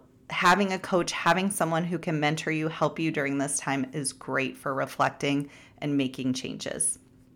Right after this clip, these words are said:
Which goes along with tip number six, create a vision for the new year. So use the break as a time to create a vision for what you want your life to look like,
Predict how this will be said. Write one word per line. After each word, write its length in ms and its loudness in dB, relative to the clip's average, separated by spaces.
Which 280 2
goes 200 8
along 240 8
with 140 4
tip 240 2
number 260 4
six, 400 0
create 600 4
a 120 4
vision 520 2
for 200 0
the 100 -2
new 100 0
year. 400 -6
So 180 4
use 480 2
the 100 2
break 320 2
as 140 2
a 80 4
time 460 -2
to 160 -4
create 460 4
a 60 0
vision 340 2
for 220 -4
what 340 2
you 140 -2
want 220 4
your 100 2
life 360 4
to 120 -2
look 260 -4
like, 300 -4